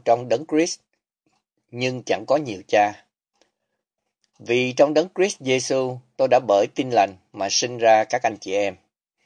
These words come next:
Vậy tôi khuyên các anh chị em, hãy là những người bắt chước tôi. Vì cớ đó tôi đã sai Timôthê là con yêu dấu của tôi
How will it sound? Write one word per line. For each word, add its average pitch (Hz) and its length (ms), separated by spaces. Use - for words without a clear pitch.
Vậy 104 420
tôi 135 120
khuyên 147 360
các 151 140
anh 135 160
chị 107 140
em, 113 320
hãy 127 160
là 147 100
những 127 220
người 110 240
bắt 143 300
chước 175 280
tôi. 113 300
Vì 131 260
cớ 165 200
đó 175 300
tôi 151 160
đã 135 140
sai 135 320
Timôthê 131 680
là 92 140
con 117 240
yêu 117 180
dấu 110 300
của 131 160
tôi 113 360